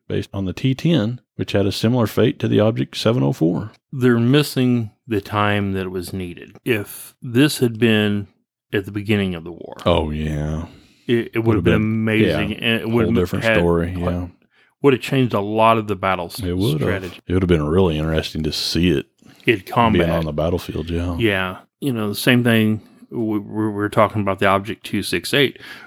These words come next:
Speaker 2: another tank destroyer, assault gun, S P G. Again, production and testing, politics
Speaker 1: Oh, yeah.
Speaker 2: gets involved and slows it way down,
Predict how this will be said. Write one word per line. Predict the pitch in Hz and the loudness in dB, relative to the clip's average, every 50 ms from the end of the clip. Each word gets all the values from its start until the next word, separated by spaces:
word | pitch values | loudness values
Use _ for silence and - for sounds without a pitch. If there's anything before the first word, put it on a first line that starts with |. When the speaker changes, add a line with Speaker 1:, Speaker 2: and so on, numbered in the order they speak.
| _ - | _ -4
Speaker 2:
another | 113 107 101 98 95 95 | -2 0 2 2 2 0
tank | 95 - - 101 95 - | -2 -4 -6 -6 -4 -6
destroyer, | 92 - - - 98 98 95 95 92 90 | -8 -8 -6 -6 -4 -2 0 0 0 0
assault | - - - 98 90 85 82 | 0 -2 -2 -2 -2 -4 -6
gun, | 90 92 98 95 92 90 - | -6 -4 -2 -2 -2 -2 -4
S | - 92 95 - | -4 -6 -8 -8
P | - 98 92 | -10 -10 -10
G. | 95 110 101 - - _ _ _ | -8 -10 -12 -12 -14 _ _ _
Again, | - 139 110 104 131 160 185 160 135 139 139 - - - _ _ | -2 0 2 4 4 4 4 4 2 0 0 -4 -10 -20 _ _
production | - 113 98 110 107 107 - - - 123 127 127 123 - | -2 0 2 2 2 2 0 -4 -4 -4 -4 -4 -6 -8
and | - 78 87 85 120 107 98 98 | -12 -10 -6 -4 -4 -4 -4 -6
testing, | - - 107 110 - - - 120 117 120 117 110 - - _ - | -4 -2 -2 -2 -2 -4 -4 -2 -2 -2 -4 -6 -10 -16 _ -4
politics | - - 170 214 226 190 - - 104 98 - - - - - - - _ - - | 0 2 4 6 6 4 4 2 -2 -2 -2 -6 -10 -14 -14 -14 -16 _ -8 -2
Speaker 1:
Oh, | - 85 85 92 92 87 | 0 0 2 2 0 0
yeah. | 87 101 139 180 | 0 2 2 0
Speaker 2:
gets | - 113 127 127 - - | 2 2 2 2 2 2
involved | 117 110 107 123 151 180 185 170 139 123 | 2 2 4 2 4 4 4 4 4 4
and | 123 113 110 | 2 0 0
slows | - - 120 113 110 110 113 117 120 | -2 -2 -2 0 2 2 2 2 0
it | 139 123 | -2 -4
way | 120 120 107 107 104 104 104 107 | -4 -4 -2 0 2 2 2 2
down, | 113 117 120 156 185 - - | 2 0 0 0 -2 -6 -10